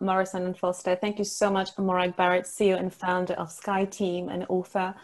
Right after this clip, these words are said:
Thank you, Global Leaders in Law, for getting us here together. And, uh, thank you to all the wonderful people who have been with us, who stayed with us, uh, commented. Uh, so many great comments. Even now I can see from Susanna, "Thank you. Encouraging people to grow and give their best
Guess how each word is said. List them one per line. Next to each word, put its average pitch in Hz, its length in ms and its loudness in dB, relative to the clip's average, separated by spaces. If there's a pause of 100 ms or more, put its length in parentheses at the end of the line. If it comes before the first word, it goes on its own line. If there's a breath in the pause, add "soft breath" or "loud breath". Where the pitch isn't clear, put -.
(340 loud breath)
Thank 240 340 4
you, 208 320 2
Global 196 300 4
Leaders 175 340 0
in 165 160 -2
Law, 185 280 0
for 196 180 -4
getting 175 240 0
us 170 160 -8
here 180 140 0
together. 196 520 2 (480 loud breath)
And, 190 360 4
uh, 202 380 8
thank 247 180 4
you 226 80 2
to 247 140 2
all 262 720 6
the 202 160 2
wonderful 214 420 6
people 196 260 2
who 190 200 2
have 208 280 0
been 240 140 6
with 226 160 6
us, 220 220 2
who 175 100 -4
stayed 226 320 4
with 226 160 4
us, 220 440 2
uh, 180 480 -2
commented. 233 720 4 (540 loud breath)
Uh, 185 160 6
so 226 240 2
many 208 240 2
great 202 440 4
comments. 220 600 2
Even 190 260 2
now 196 260 6
I 185 100 0
can 185 200 0
see 196 180 0
from 190 200 0
Susanna, 220 600 4
"Thank 220 300 2
you. 202 100 6
Encouraging 240 540 2
people 208 300 2
to 196 140 2
grow 233 340 6
and 185 240 0
give 196 220 2
their 190 120 2
best 165 560 -2